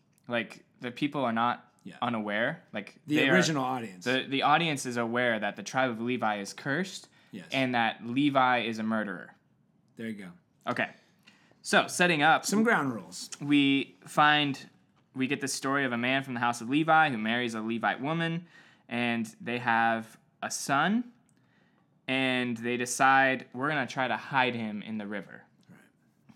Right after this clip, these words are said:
Speaker 1: And
Speaker 2: Classic Levite.
Speaker 1: Yeah.
Speaker 2: Total, you know, we're not gonna just obey.
Speaker 1: Yeah, we're gonna
Speaker 2: We're gonna be tricksters.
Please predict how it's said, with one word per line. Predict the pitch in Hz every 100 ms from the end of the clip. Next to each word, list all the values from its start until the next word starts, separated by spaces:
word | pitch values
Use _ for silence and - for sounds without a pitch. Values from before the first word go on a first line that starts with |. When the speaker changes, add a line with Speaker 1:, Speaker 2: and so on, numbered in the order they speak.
| _ _ -
Speaker 1:
And | 117 113 113 113
Speaker 2:
Classic | 185 175 180 185 156
Levite. | 139 120 120 117 - _ _ -
Speaker 1:
Yeah. | 104 - _ _ -
Speaker 2:
Total, | 160 165 165 165
you | 180
know, | 165 160
we're | 165
not | 196 170
gonna | 143 135
just | 131 117 - - _ - 123
obey. | 120 117 117 127 - -
Speaker 1:
Yeah, | 123 92 - 113
we're | 120
gonna | 127 127 131 - - -
Speaker 2:
We're | 123
gonna | 147 151
be | 147
tricksters. | 139 185 - 117 90 -